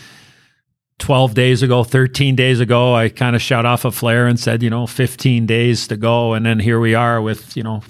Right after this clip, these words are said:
forty-nine hours, fifty hours, whatever it is. And, um, but it's, uh, it will, it will be emotional, I'm sure, at times for both of us and sensing it. But look at, we,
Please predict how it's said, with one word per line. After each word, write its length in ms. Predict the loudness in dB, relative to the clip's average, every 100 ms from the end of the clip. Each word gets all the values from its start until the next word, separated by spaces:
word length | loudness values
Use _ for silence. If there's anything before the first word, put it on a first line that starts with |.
| -18
forty-nine 1600 | -18 -6 0 2 2 0 -2 -2 -4 -4 _ -4 -2 -2 -2 -4
hours, 440 | -4 -4 -4 -4
fifty 480 | -8 -4 -4 -2 -2
hours, 320 | 0 2 2
whatever 380 | 2 2 0 0
it 60 | 2
is. 380 | 2 2 -2 -4
And, 240 | -4 -6 -12 -20 -20 -18
um, 300 | -10 -6 -6 -10 _ _ -4
but 140 | 0
it's, 380 | 2 0 -2 -2
uh, 600 | 0 0 0 -2 -4 -8 -12 _ _ _ _ _ _ _ _
it 380 | -12 0 2 4
will, 140 | 2
it 140 | 4 2
will 200 | 4 2
be 160 | 2
emotional, 560 | 2 2 2 0 -2 -2
I'm 160 | -2
sure, 300 | -4 -4 -2
at 100 | -4
times 320 | -2 -4 -4 -4
for 100 | -4
both 220 | -2 -4
of 160 | -4
us 260 | -2 -2 -4
and 320 | -6 -6 -8 -18 -20 _
sensing 480 | -2 0 0 0 0
it. 200 | 0 0
But 140 | -2
look 140 | -2 -4
at, 120 | -2
we, 440 | 0 2 0 -2